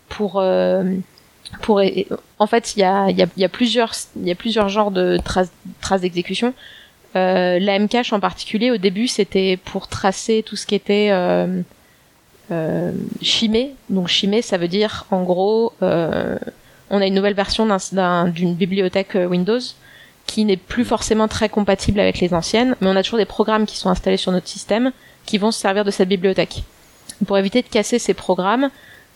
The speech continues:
euh, Windows a mis en place un système de code, euh, parallèle qui va en fait être appelé à la place de la vraie bibliothèque, euh, pour que le, l'application continue de tourner. Et, euh, en fait, au départ, la Mcache,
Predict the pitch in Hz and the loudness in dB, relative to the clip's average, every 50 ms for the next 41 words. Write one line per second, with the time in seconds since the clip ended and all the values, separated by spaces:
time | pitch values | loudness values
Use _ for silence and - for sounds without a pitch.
0 | _ - _ - 185 185 180 180 202 208 208 226 240 220 214 190 196 196 190 190 | _ -10 _ 0 2 2 2 2 2 2 2 2 2 2 2 2 2 2 2 0
1 | - 214 214 220 - 196 185 - - 196 - - 220 214 214 214 208 196 - 185 | 0 0 -2 0 0 -2 -2 -2 -4 -6 -2 0 0 2 2 2 2 0 0 -2
2 | 170 190 190 190 185 185 190 180 208 180 - 185 - - - 208 202 202 185 180 | 0 2 2 2 2 2 2 2 2 0 0 -4 -6 -4 -2 0 0 0 2 2
3 | 185 175 175 170 170 170 170 - - 190 185 170 185 180 180 196 262 262 214 180 | 2 2 2 2 0 -2 -4 -4 -4 -4 -2 0 0 2 2 2 2 2 0 0
4 | - - - - - - - - _ _ _ _ _ - - - - - 214 175 | -4 -10 -20 -20 -20 -20 -20 -20 _ _ _ _ _ -16 -12 -8 -4 -2 0 2
5 | 190 175 175 185 180 240 233 - 190 - - - 202 185 - - 214 220 220 220 | 2 2 2 2 0 0 0 2 0 0 0 -2 -4 -2 -2 -2 0 2 2 0
6 | 220 - - 180 185 190 - 220 208 208 196 185 180 175 185 185 180 170 190 185 | 0 0 0 0 0 0 0 0 -2 -2 -2 -2 -2 0 2 2 2 2 0 0
7 | 208 185 180 175 165 175 180 - - 240 - - - - - - - - - - | 2 0 0 0 0 0 0 2 0 -2 -2 -4 -10 -14 -16 -20 -20 -20 -20 -20
8 | - - - _ - - - - 202 180 175 170 170 - - - - - - - | -20 -20 -20 _ -20 -20 -8 -2 0 2 2 2 2 2 0 -2 -2 -4 -4 -6
9 | - - - - - 180 - - 214 196 - - 247 226 208 196 190 185 180 185 | -6 -6 -8 -10 -10 -14 -2 -2 -2 -2 0 -2 -4 -2 0 0 0 0 0 -2
10 | 185 - - - 202 190 - 233 220 226 208 - - 208 214 - - - 202 196 | -2 -4 -4 -4 -4 -2 -2 -2 -2 -2 -2 -2 -2 -2 -2 -2 -2 0 0 0
11 | 180 175 - - - - - - - - - _ _ - - - - - - - | 0 -2 -2 -8 -12 -12 -16 -20 -20 -20 -20 _ _ -20 -20 -20 -20 -10 -2 0
12 | 190 185 180 180 175 175 170 165 170 - 180 175 - 220 214 - 202 190 180 180 | 2 2 4 4 4 4 4 2 2 2 0 0 0 0 0 2 2 2 2 0
13 | 180 - 208 226 233 220 214 196 190 185 190 185 202 214 226 - - - - - | 0 2 0 0 2 2 2 4 4 2 2 2 2 0 2 0 -2 -2 -4 -8